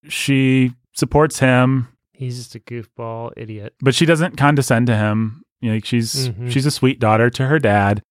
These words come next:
Speaker 1: She's sweet and feminine, mostly with the, like, once, once her adventure starts, like, once she's in the castle, she's not tying together. Again, I can't help but compare it to Emma Watson. She's not like,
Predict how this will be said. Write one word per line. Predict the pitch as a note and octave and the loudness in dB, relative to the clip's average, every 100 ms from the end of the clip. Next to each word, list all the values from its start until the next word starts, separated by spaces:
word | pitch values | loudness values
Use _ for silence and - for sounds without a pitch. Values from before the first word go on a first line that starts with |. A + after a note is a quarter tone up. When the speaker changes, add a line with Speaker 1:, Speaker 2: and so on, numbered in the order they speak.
| _ | _
Speaker 1:
She's | - - B2+ B2 A#2 - _ - | -6 2 4 4 2 -4 _ -10
sweet | - E3 C#3+ | 0 2 2
and | C#3+ C#3 | -2 0
feminine, | C#3 C3 C3 B2+ B2+ B2+ B2 - _ | 2 4 4 4 4 2 -2 -8 _
mostly | B2+ A#2+ B2+ B2 A#2+ A#2+ | -2 -2 2 2 4 4
with | A#2+ - | 0 0
the, | B2+ | 0
like, | B2+ A2+ | 2 2
once, | A#2 A#2 - | 2 0 0
once | B2 C3 | 2 2
her | |
adventure | A#2 A2 A#2 A2 | 2 2 4 2
starts, | G2+ - A2 A#2+ - - - | 2 2 2 2 -2 -8 -6
like, | G#2+ G2+ | -6 -4
once | G#2+ G#2 | -4 -4
she's | - G#2 | -2 -2
in | G#2+ | -2
the | G#2 | -2
castle, | - G2+ G2 A2 G2+ F#2+ _ - | -2 -2 0 -2 -2 -4 _ -6
she's | A2+ A2+ | 0 2
not | A2+ - _ - | 2 -2 _ -4
tying | A#2+ A2 | 0 0
together. | G2+ A2 A2 G#2+ G#2 - _ - | 0 2 4 4 2 -4 _ -8
Again, | A#2+ C#3 A2+ | 0 2 2
I | G#2+ | -2
can't | C3 A2+ | -2 -4
help | A2+ | -2
but | A2+ | -4
compare | - G#2+ A2+ | -4 -2 0
it | G#2+ | 0
to | A2 | -2
Emma | G#2+ | -2
Watson. | G2+ A2+ - G2+ G#2 | 0 0 0 -2 -4
She's | A#2+ G#2+ | -2 -2
not | A2+ | -2
like, | G2+ G#2+ | -4 -4